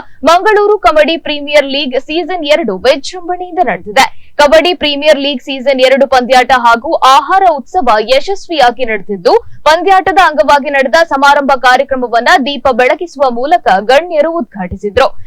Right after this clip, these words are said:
ಈ ಸಮಾರಂಭದಲ್ಲಿ ವಿಧಾನಸಭಾ ಸ್ಪೀಕರ್ ಯು ಟಿ ಖಾದರ್ ಅವರಿಗೆ ಮಂಗಳೂರು ರತ್ನ ಬಿರುದು ನೀಡಿ ಸನ್ಮಾನಿಸಲಾಯಿತು.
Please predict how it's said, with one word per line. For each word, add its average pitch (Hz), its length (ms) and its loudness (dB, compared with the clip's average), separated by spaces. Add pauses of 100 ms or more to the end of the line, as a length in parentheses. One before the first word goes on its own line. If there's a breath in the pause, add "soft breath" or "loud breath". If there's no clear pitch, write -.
(140 soft breath)
ಈ 330 100 0
ಸಮಾರಂಭದಲ್ಲಿ 339 880 2
ವಿಧಾನಸಭಾ 302 640 0
ಸ್ಪೀಕರ್ 285 480 -2
ಯು 254 140 -6
ಟಿ 254 180 -14
ಖಾದರ್ 254 340 2
ಅವರಿಗೆ 254 400 -2
ಮಂಗಳೂರು 349 560 0
ರತ್ನ 285 300 -2
ಬಿರುದು 302 380 -4
ನೀಡಿ 254 320 -8
ಸನ್ಮಾನಿಸಲಾಯಿತು. 226 1160 -6